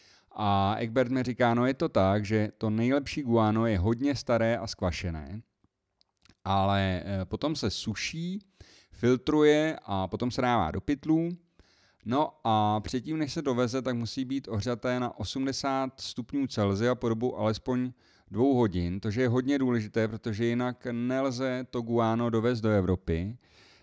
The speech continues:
Tím zahřátím se guano zbaví zárodku případných chorob, no a potom se dá zase do pytlu a může být dovezeno do Holandska, eh, kde vlastně firma sídlí,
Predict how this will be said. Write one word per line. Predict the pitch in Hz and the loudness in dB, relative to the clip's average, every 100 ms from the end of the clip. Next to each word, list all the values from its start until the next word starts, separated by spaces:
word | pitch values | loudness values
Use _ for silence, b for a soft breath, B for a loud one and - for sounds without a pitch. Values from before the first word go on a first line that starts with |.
| b | b
Tím | 127 131 | 2 4
zahřátím | 127 123 127 127 120 131 131 | 4 4 4 2 0 -4 -2
se | 139 | -2
guano | 127 127 123 127 | 2 2 2 0
zbaví | 113 120 127 | 2 2 2
zárodku | 120 113 117 120 127 | 2 4 2 -2 -6
případných | 113 123 127 120 92 | -6 -4 -2 -2 -2
chorob, | - 117 131 180 - - b b b b b | 0 4 4 2 -4 -18 b b b b b
no | 147 190 170 - | 2 2 2 0
a | 127 127 120 117 117 | 4 6 6 6 2
potom | 123 131 139 | 0 -4 -2
se | 143 | -2
dá | 131 123 | 0 0
zase | 113 - | 0 -2
do | 104 | -2
pytlu | - 160 - 151 | -2 -4 0 0
a | |
může | 123 110 | 2 0
být | 113 113 | 0 2
dovezeno | 107 107 107 104 90 b b b b | 2 2 2 2 0 b b b b
do | 113 | 4
Holandska, | 254 147 143 - - 135 131 135 | 6 4 2 -2 2 4 4 0
eh, | 135 - 101 82 78 - _ - | -10 -12 -12 -12 -16 -20 _ -20
kde | 92 98 104 92 90 | -8 0 2 0 -4
vlastně | 98 - 101 | -8 -6 -4
firma | 110 98 82 | 0 0 -2
sídlí, | - 123 135 135 135 | -2 -2 0 0 -2